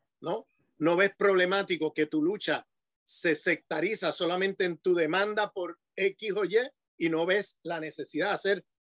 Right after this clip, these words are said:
un frente político amplio de todos los oprimidos contra ese enemigo principal, ¿no? No haces un proyecto político constructivo, positivo, y yo le llamo la política de la queja. Te pasas quejándote, quejándote, quejándote de todos los problemas que hay,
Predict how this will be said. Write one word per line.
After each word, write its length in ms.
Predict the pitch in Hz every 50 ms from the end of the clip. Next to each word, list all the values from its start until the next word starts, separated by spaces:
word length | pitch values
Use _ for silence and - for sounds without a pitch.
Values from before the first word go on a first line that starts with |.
| _ _ _ _
un 220 | 185 208 208 190
frente 480 | - - 185 180 196 196 202 - 220 202
político 640 | - 202 170 160 170 180 151 208 185 - - 156
amplio 340 | 165 185 196 175 - 180 170
de 220 | 156 151 151 - _ _
todos 300 | _ 202 214 240 247 254 233
los 80 | 214
oprimidos 640 | 190 196 - - 165 156 160 190 220 202 170 131 - _ _ _
contra 520 | - 170 165 151 151 - 156 151 156 156 160
ese 160 | 170 - 208
enemigo 320 | 190 190 185 196 208 202 190
principal, 520 | 190 196 196 190 196 180 208 233 294 403 - _ _ _ _ _
¿no? 300 | - 160 - 240 277 - _ _ _ _ _ _ _ _ _
No 260 | - 131 143 151 165 180
haces 220 | 180 - 214 190
un 120 | 175 185
proyecto 380 | - 151 160 160 160 - - -
político 520 | - 160 151 165 185 - 190 175 180 -
constructivo, 760 | - 160 151 135 - - _ - - 127 - - 147 170 180 180
positivo, 640 | 175 160 - 190 170 - 247 240 220 247 294 - _ _ _ _ _
y 240 | - 208 220 208 170
yo 120 | 170 220
le 140 | 240 277 285
llamo 260 | 277 277 285 294 269
la 140 | 214 190 185
política 480 | - 170 160 185 180 269 262 277 262 233
de 80 | 220
la 160 | 185 165 160 -
queja. 340 | - 170 - - - - _ _ _ _ _ _ _ _ _ _ _ _ _ _ _ _ - 156
Te 60 | 151
pasas 420 | - 156 160 151 - 202 190 -
quejándote, 600 | - 165 135 123 135 147 160 170 185 190 196 196 175
quejándote, 560 | 180 156 165 160 160 170 185 214 190 170 151
quejándote 560 | 165 156 165 175 180 180 165 - 139 117 117
de 100 | 113 110
todos 320 | - - - 151 156 160
los 140 | 160 - -
problemas 440 | - 170 160 156 160 165 165 170 165 -
que 120 | - 202
hay, 240 | 226 247 277 349 -